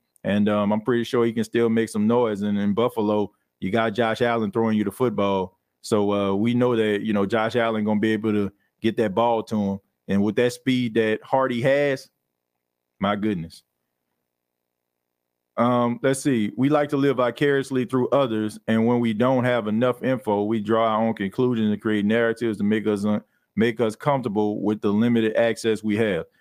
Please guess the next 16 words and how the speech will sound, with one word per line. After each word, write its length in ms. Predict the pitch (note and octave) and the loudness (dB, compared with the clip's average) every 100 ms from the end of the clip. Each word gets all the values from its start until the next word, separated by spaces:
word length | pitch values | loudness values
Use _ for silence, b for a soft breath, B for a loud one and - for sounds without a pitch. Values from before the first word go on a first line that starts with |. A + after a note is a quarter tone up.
| _ _ _ _ - | _ _ _ _ -6
That's, 340 | A2+ C#3 C#3 B2+ | 0 2 0 -4
that's 360 | B2 C#3 C#3+ C#3 | 0 2 2 0
a 200 | B2 A#2 - | 0 0 -4
pretty, 280 | - D3+ - | -2 0 0
that's 220 | C3 C3+ | 0 2
a 100 | B2 | 2
really 560 | A2+ B2+ D3 C#3 C3 A#2+ _ _ _ A2 | 2 2 2 2 0 -4 _ _ _ -2
good 160 | C#3 | 0
statement 460 | C#3 - C#3+ A#2+ A#2+ | 0 0 0 2 2
right 200 | A#2 A#2 | 2 0
there, 160 | A#2+ B2 | 0 2
and 100 | B2 | 2
that's 160 | B2 | 0
the 120 | - | 2
absolutely 640 | A#2+ B2 - B2 B2 A2+ A2 | 0 0 -2 -2 0 0 0
true. 280 | D3 B2+ | 0 -2